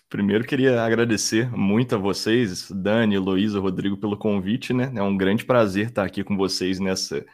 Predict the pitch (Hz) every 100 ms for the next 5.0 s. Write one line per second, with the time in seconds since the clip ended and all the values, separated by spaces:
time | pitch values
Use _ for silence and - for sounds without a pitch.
0 | _ - 92 - 98 - 104 113 98 -
1 | 101 - 101 113 - 104 95 - 98 113
2 | - 107 101 101 - 107 98 107 - 117
3 | 98 104 95 98 101 101 _ _ _ 101
4 | 98 - 95 - 107 104 117 143 170